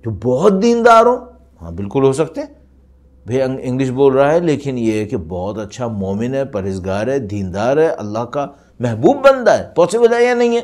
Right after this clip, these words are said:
بالکل possible ہے۔ چائنیز بولنے والا، بالکل possible ہے۔ تو language کوئی بیریئر ہے؟ نہیں، بالکل کوئی بیریئر نہیں ہے۔ عربی بولتا ہو، اللہ سے دور ہو، چائنیز بولتا ہو، اللہ سے نزدیک ہو، یہ تو کوئی بات ہی نہیں ہے، کوئی مسئلہ ہی نہیں ہے۔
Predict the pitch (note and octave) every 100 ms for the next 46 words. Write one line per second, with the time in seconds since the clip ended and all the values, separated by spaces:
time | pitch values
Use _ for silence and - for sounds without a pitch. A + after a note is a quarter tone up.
0 | A#3 B2 B2 C3+ C#3+ D3 D#3+ F3+ - -
1 | _ _ _ _ - F#3 A3 C4+ A#3+ A#3+
2 | A#3+ A#3 A3 A3 - B2+ C#3+ F3 G3+ F3+
3 | G3 G3+ G3+ - - C#3+ C3+ C3+ D#3+ F#3+
4 | F#3+ A3+ F#3+ E3 F#3+ C4 C4 C4 - -
5 | A2+ G#2 A2+ A2+ A#2+ C#3+ E3 E3+ F3+ F#3
6 | F#3+ G#3+ D4 - _ _ _ _ _ _
7 | _ _ _ _ _ _ - D3 E3+ E3+
8 | A#3+ G3 F#3+ F#3 G#3 B3 C4+ G3 F#3+ F#3+
9 | G3 F#3+ C4 C#4+ C4 B3 - - - A2
10 | G2+ B2 A2 A#2 A#2 C3 A#2+ A#2 A#2 B2
11 | A#2 G#2+ B2 G#2 A2+ - _ _ _ G2+
12 | F#2+ G#2 A2 G2+ G#2 C#3+ C#3+ C#3+ B2+ G#2
13 | G#2 B2 A#3+ B3+ A#3